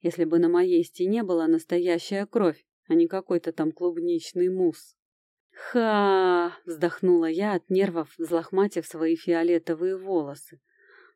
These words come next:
«Другой мир, другая реальность, другие правила физики.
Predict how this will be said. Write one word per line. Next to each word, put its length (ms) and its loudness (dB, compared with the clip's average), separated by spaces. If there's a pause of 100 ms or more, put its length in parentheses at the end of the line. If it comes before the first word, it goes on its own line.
«Другой 520 0
мир, 340 0 (260)
другая 520 2
реальность, 800 0 (280)
другие 540 0
правила 520 -2
физики. 680 -6